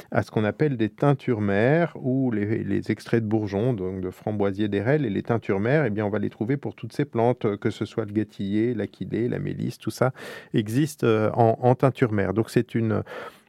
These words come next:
c'est une alternative, on va dire, euh, à la tisane, ou alors on peut faire un, un jour la tisane et puis un autre jour, euh, utiliser, euh, des teintures mères. Euh, on va aussi pouvoir utiliser des, des huiles essentielles.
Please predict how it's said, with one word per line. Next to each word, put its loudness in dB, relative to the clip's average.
c'est 0
une 4
alternative, 2
on -2
va 6
dire, 0
euh, 4
à 2
la 4
tisane, 2
ou 4
alors 2
on 0
peut -4
faire 0
un, -2
un 0
jour -2
la 0
tisane -8
et -10
puis -12
un -4
autre 0
jour, -6
euh, -4
utiliser, -2
euh, -4
des 4
teintures -2
mères. -6
Euh, 2
on 2
va 2
aussi -2
pouvoir 2
utiliser 0
des, 0
des 2
huiles 0
essentielles. 2